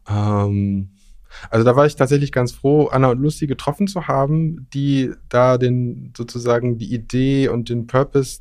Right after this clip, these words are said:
dass man das, dass, dass wir das zusammen entwickeln konnten, was es da die Lösung dafür gibt, aber dass die halt mit dem Problem gekommen sind.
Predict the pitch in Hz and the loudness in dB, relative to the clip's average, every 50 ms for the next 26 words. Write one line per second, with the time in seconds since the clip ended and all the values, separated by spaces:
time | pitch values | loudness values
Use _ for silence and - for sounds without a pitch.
0 | - 90 90 123 - 123 117 - 120 120 120 123 117 - - - 117 110 120 - | -10 -10 -10 -6 -4 -4 -4 -2 -2 -4 -4 -4 -8 -10 -6 -6 -6 -6 -6 -10
1 | _ - 117 113 110 123 117 117 113 - - 110 110 113 120 127 110 104 110 113 | _ -4 -4 -2 -2 -2 -2 -2 -2 -2 -4 0 0 2 2 2 0 -2 -4 -6
2 | 139 - - 160 156 151 147 139 135 143 139 135 135 123 120 - - 117 - - | -6 -2 0 -2 -2 0 0 0 0 0 -2 -2 -2 -2 -4 -4 -8 -12 -2 0
3 | 117 113 117 - - - - 117 117 117 127 143 156 160 165 156 147 143 139 - | 0 0 0 -6 -16 -12 -8 -6 -2 0 2 2 2 2 2 0 2 0 -2 -4
4 | - 139 131 139 151 151 - - - 113 - 113 110 - - 117 110 110 110 113 | -6 -6 -4 -2 -4 -4 -4 -8 -8 -6 -4 -2 -4 -4 -4 -2 -2 -2 -2 -2
5 | 117 113 - 113 110 - 110 104 - - 120 127 147 160 160 151 160 - 143 135 | -4 -4 -4 -6 -6 -6 -10 -10 -4 0 2 2 2 2 0 -2 -4 -4 -4 -4
6 | 135 139 135 127 135 135 147 147 139 | -2 -4 -6 -6 -6 -8 -8 -8 -10